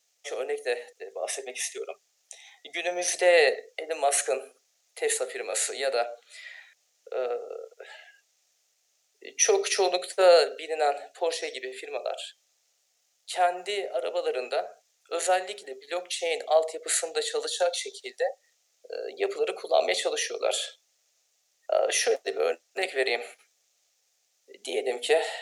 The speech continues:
bir akşam bir restorana yemek yemeye gitmeye karar verdiniz. Arabanızı park etmek için vale yanınıza geliyor. Ama blockchain şöyle bir şekilde devreye girecek. Arabanızı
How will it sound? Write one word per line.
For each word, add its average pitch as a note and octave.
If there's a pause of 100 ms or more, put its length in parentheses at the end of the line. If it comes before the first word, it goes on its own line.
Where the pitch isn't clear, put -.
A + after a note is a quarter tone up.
(340)
bir F#2
akşam D#3
bir D#3+
restorana D3 (840)
yemek -
yemeye D#3+
gitmeye D#3
karar A#2+
verdiniz. A2+ (680)
Arabanızı G4
park G3
etmek G3
için F3+ (120)
vale F#3
yanınıza F3+
geliyor. - (600)
Ama A3+
blockchain G#3
şöyle A3
bir C3
şekilde -
devreye D#3
girecek. - (1120)
Arabanızı A3